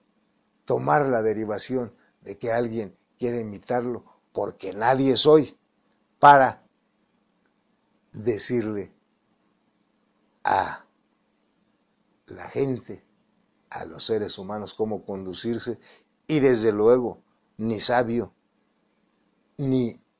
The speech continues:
un científico que conozca a fondo ese tema, que no hay uno solo que conozca a fondo ese tema y que pueda resolverlo. Tenemos que resolverlo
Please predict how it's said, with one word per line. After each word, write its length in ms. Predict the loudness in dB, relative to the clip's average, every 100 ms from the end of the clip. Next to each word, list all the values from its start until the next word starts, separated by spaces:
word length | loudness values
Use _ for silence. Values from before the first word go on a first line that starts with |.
| _ _ _ _ _ _
un 280 | 0 0 0
científico 880 | -2 -2 -2 -6 -6 -6 -8 -12 -14
que 120 | -16
conozca 540 | -14 -10 -8 -8 -8 -8
a 40 |
fondo 440 | -6 -6 -6 -8 _ _ _ _ _ _ _ _ _ _ _ _ _ _ _
ese 280 | -4 -2 -4
tema, 420 | -4 -4 -4 -6 -14 _ _ _
que 160 | -4 -2
no 200 | 0 2
hay 200 | 2 2
uno 240 | 0 -2
solo 360 | -2 -2 -2 -4
que 140 | -10
conozca 640 | -8 -8 -6 -8 -6 -6 -8 -14 _ _ -8
a 120 | -4
fondo 400 | -2 -2 0 0
ese 180 | 0 0
tema 400 | 0 0 -2 -8 _ -16
y 120 | -14
que 140 | -12 -8
pueda 400 | 0 0 0 -6
resolverlo. 760 | -8 -8 -8 -8 -6 -8 -14 _ _ _
Tenemos 440 | -20 -16 -14 -14 -14
que 120 | -14
resolverlo 720 | -12 -12 -12 -10 -10 -10